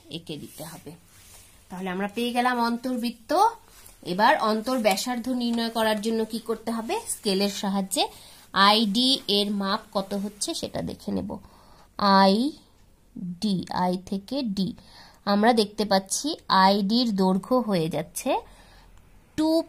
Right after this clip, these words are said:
পয়েন্ট টু মতো, ঠিক আছে? টু পয়েন্ট টু মতন হয়ে যাচ্ছে আইডি এর দৈর্ঘ্য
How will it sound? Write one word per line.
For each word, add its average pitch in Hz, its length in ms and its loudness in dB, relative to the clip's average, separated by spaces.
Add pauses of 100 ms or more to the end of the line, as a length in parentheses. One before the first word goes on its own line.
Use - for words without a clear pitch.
(140)
পয়েন্ট 220 600 8 (640)
টু 285 100 2 (180)
মতো, 165 280 -6 (440)
ঠিক 359 120 -18 (100)
আছে? - 160 -8 (840)
টু 233 80 -2 (200)
পয়েন্ট 196 340 4 (180)
টু 233 80 2 (140)
মতন 185 280 0 (100)
হয়ে 180 240 0
যাচ্ছে - 320 -2 (520)
আইডি 170 340 0 (520)
এর 285 120 -2 (680)
দৈর্ঘ্য 143 340 -4